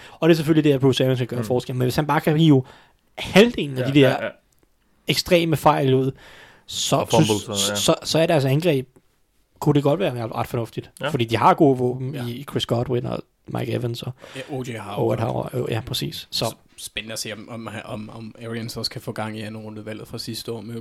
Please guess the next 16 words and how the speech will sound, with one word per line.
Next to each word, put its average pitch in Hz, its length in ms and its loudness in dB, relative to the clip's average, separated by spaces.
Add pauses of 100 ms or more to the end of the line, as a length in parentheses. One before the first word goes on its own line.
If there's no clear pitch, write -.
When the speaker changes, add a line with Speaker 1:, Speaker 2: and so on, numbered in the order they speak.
Speaker 3:
Ronald 110 340 -6
Jones, 113 440 -12
som 98 380 -12
Speaker 2:
Nå 120 120 2
ja, 117 60 6
Speaker 3:
virkelig 117 200 4
Speaker 2:
running 117 120 -4
Speaker 3:
havde, 107 100 -4
Speaker 2:
back, 107 140 -12
ja. 104 40 -8
Speaker 3:
havde 113 120 -4
et 110 140 -14
dårligt 113 300 -10
år. 113 240 -10
Speaker 2:
Ja, 117 80 -6
ja, 113 200 -8